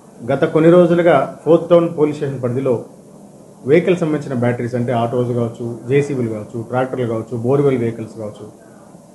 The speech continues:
ఇవి పార్క్ చేసేటప్పుడు ఆ బ్యాటరీస్ పోతున్నాయని చెప్పేసి మా దగ్గర కంప్లైంట్స్ వచ్చాయి. So, ఆ కంప్లైంట్స్ మీద మొత్తం మూడు కేసులు నమోదయ్యాయి ఇప్పటివరకు కూడా.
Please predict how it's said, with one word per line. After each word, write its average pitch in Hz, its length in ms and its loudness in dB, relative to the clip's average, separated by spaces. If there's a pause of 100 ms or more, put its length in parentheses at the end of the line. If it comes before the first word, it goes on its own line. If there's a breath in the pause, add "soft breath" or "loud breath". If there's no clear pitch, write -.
(140)
ఇవి 131 100 -4
పార్క్ 180 360 2
చేసేటప్పుడు 170 600 -2
ఆ 127 340 0 (100)
బ్యాటరీస్ 160 480 -2
పోతున్నాయని 135 320 -4
చెప్పేసి 139 220 -8
మా 120 60 -4
దగ్గర 120 160 -4
కంప్లైంట్స్ 123 420 -8
వచ్చాయి. 120 260 -10 (100)
So, 127 60 -8
ఆ 123 120 -4
కంప్లైంట్స్ 151 480 0
మీద 156 100 -2
మొత్తం 135 460 -4
మూడు 139 160 -2
కేసులు 147 260 -2
నమోదయ్యాయి 117 360 -6
ఇప్పటివరకు 110 380 -10
కూడా. 107 220 -12